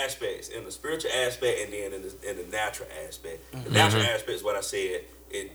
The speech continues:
Speaker 1: you know, that was unnecessary, it shouldn't have happened, but I don't know, maybe it was, maybe them guys had been doing something. I'm just saying, speaking, just thinking, maybe those guys, those guys had been doing something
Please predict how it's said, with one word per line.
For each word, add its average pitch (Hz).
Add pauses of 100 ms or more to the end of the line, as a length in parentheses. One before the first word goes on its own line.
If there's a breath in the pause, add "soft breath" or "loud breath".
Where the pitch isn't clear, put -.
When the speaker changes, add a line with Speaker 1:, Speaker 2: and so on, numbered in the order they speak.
Speaker 1:
you -
know, 82 (760)
that 113
was -
unnecessary, -
it -
shouldn't 90
have 90
happened, 82
but 101 (560 soft breath)
I 147
don't 123
know, 117
maybe 135
it 113
was, 107 (220)
maybe 151
them -
guys 143
had 131
been 131
doing 135
something. 123 (1040)
I'm 156
just 135
saying, 127 (440)
speaking, -
just 123 (280)
thinking, 123 (320)
maybe 143
those 127
guys, 131
those 123
guys 120
had 113
been 107
doing 117
something -